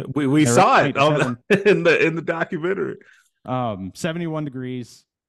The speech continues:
Speaker 2: seventy-one degrees, clear skies, ten to f-, uh, fifteen mile an hour winds. So that won't be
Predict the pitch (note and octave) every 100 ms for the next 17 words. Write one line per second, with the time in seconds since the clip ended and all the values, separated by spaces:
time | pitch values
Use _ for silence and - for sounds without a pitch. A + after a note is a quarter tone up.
0 | _ - D3 D3 C#3 B2+ A#2+ A#2+ A2+ -
1 | C3 - A2+ A2 A2 A2 G2+ - _ _
2 | - A#2 G#2+ _ - - G#2+ G2+ C#3 C3
3 | B2+ A#2+ A#2 A#2 A#2 A2 A2+ A#2 A2+ G2+
4 | C3+ D3 C3 C#3 B2+